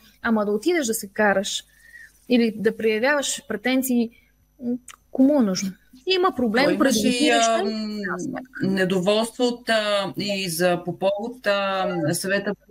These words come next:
Speaker 2: по, а, овощарство и земеделско производство
Speaker 1: Точно тях
Speaker 2: относно
Speaker 1: също
Speaker 2: присъствието,
Speaker 1: цитирах,
Speaker 2: да,
Speaker 1: да.
Speaker 2: точно
Speaker 1: Да.
Speaker 2: това говориш, да.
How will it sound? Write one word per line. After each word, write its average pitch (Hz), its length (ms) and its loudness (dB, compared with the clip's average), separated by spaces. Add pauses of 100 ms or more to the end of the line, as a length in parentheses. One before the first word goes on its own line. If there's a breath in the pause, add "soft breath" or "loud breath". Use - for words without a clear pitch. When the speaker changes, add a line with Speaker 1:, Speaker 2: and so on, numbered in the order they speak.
(280)
Speaker 2:
по, 185 80 2
а, 175 260 2 (240)
овощарство 185 520 -2
и - 20 -6
земеделско 180 500 -8
производство 196 540 0
Speaker 1:
Точно 294 120 -8
тях 370 120 4
Speaker 2:
относно 240 260 0
Speaker 1:
също 330 220 0
Speaker 2:
присъствието, 285 520 2
Speaker 1:
цитирах, 190 140 0
Speaker 2:
да, 220 180 4
Speaker 1:
да. 233 140 -4
Speaker 2:
точно 208 320 -6
Speaker 1:
Да. 233 100 0
Speaker 2:
това 208 160 2 (180)
говориш, 202 260 0
да. 185 220 0